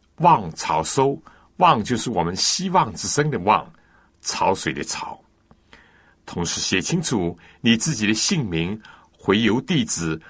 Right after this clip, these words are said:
和邮编的号码。如果你有传真机使用也方便的话，可以利用我们的传真服务。我们的号码是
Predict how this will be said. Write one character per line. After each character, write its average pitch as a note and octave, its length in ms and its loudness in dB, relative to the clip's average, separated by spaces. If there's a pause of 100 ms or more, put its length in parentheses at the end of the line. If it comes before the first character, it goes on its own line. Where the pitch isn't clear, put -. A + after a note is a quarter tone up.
(120)
和 - 160 -2
邮 E2 240 0
编 B2+ 200 0
的 A2+ 80 -2
号 A#2 260 2
码。 - 240 -8 (1160)
如 F#2+ 140 2
果 F#2 140 4
你 E2+ 80 -4
有 F2 140 0
传 F#2 280 -2
真 C#3+ 160 0
机 D3+ 360 -2 (180)
使 - 280 -2
用 G#2+ 160 0
也 D#2+ 80 0
方 D3+ 320 -2
便 E3 200 2
的 F2 80 -2
话， - 340 0 (680)
可 - 160 0
以 E2 320 -2 (880)
利 A2+ 160 2
用 F#2 160 2
我 D#2+ 80 -2
们 D2 80 -4
的 D2+ 100 -2
传 - 260 -8
真 - 140 -2
服 - 260 -8
务。 C3+ 240 -2 (800)
我 F2+ 100 0
们 F2 60 0
的 F#2+ 100 2
号 D#3 200 4
码 F2+ 160 -2
是 - 400 -4